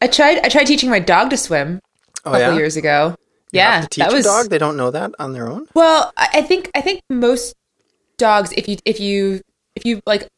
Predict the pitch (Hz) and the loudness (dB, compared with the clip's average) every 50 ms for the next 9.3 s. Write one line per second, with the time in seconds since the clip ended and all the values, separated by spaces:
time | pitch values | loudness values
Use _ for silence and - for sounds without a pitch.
0 | _ _ _ _ _ - - - _ _ _ _ _ 247 233 - 277 285 277 320 | _ _ _ _ _ -20 -20 -20 _ _ _ _ _ -6 -4 -2 -2 -2 -2 -2
1 | 277 254 233 208 - 220 202 190 185 180 170 160 - - 180 170 - 180 156 160 | -2 -2 -2 -2 0 2 2 4 4 4 4 4 2 0 -4 -2 -2 -2 0 0
2 | 160 160 - - 175 156 151 156 160 156 151 151 147 143 - - - 139 135 139 | -2 -2 -2 0 2 2 2 2 2 2 0 0 -2 -6 -10 -14 -12 -10 -8 -8
3 | 147 147 147 143 151 - - - 143 139 135 127 127 117 - - - 139 139 135 | -8 -8 -8 -8 -6 -4 -4 -2 -2 0 0 0 2 0 0 0 -2 -2 -4 -4
4 | 131 - 131 131 139 139 143 139 - _ _ _ _ _ _ _ - 220 - 170 | -4 -6 -6 -4 -2 -4 -4 -4 -8 _ _ _ _ _ _ _ -4 -2 0 0
5 | 175 175 - 208 196 190 190 190 185 175 180 165 151 143 147 139 - 165 226 226 | -2 -2 -2 -2 0 2 2 0 0 0 -2 -2 -2 -4 -2 -2 -2 0 0 0
6 | 269 277 285 285 277 - - - 220 - 220 208 175 170 185 175 170 170 165 156 | -2 -2 -2 -4 -6 -8 -6 -2 -2 -2 -2 -2 -4 -4 -4 -2 0 0 0 0
7 | 151 156 160 - 190 170 175 175 180 196 202 - 277 294 320 330 330 _ _ _ | -2 -4 -4 -6 -6 -4 -4 -4 -4 -4 -6 -6 -8 -6 -6 -8 -8 _ _ _
8 | _ _ _ _ _ 214 202 214 214 220 233 226 214 208 196 - - - 160 160 | _ _ _ _ _ -2 0 2 4 4 4 4 2 0 -2 -4 -4 -4 -2 -2
9 | 185 220 - - - - | -2 -4 -8 -10 -10 -10